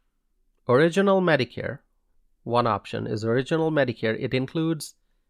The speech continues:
Medicare Parts A and B. Part A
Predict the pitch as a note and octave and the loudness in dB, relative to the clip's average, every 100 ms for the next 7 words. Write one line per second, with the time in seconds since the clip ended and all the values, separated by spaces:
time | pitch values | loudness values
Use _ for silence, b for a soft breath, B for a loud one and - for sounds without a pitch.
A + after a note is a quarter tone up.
0 | _ - B2+ C#3 C#3+ - C#3+ C#3 C#3+ _ | _ -8 2 2 2 0 2 2 0 _
1 | _ _ _ _ _ _ C#3+ A#2+ A#2 - | _ _ _ _ _ _ 2 2 0 -6
2 | C3+ C3 C3 A2 G2+ F#2 - _ _ _ | -2 0 0 -2 -6 -10 -20 _ _ _
3 | _ _ _ - C3+ D#3+ - C#3+ A2+ D3+ | _ _ _ 2 6 6 4 0 0 -4